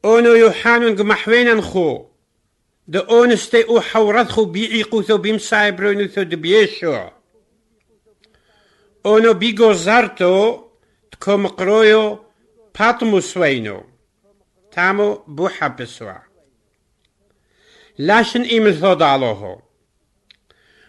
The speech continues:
ولاشن إيسا هذا ديشو عمشيحو. تامو وروحو دالوهو آثي علي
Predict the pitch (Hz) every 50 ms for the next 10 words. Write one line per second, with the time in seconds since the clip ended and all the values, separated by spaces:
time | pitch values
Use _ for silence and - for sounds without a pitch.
0 | _ _ 170 165 170 175 208 214 220 214 - 240 233 - 233 240 226 - - 247
1 | 226 214 220 214 196 220 196 175 196 202 190 196 - 226 220 202 202 185 - -
2 | - - 156 - - - 110 95 95 - _ _ _ _ _ _ _ _ _ _
3 | _ _ _ 330 _ _ _ _ _ _ _ _ _ _ _ _ _ _ _ _
4 | - - 208 233 240 233 220 214 220 220 220 220 - 214 214 214 208 202 - -
5 | 202 202 165 190 180 180 190 226 233 202 208 202 - 208 214 208 190 - - 175
6 | 190 202 196 196 190 175 180 190 202 214 220 214 -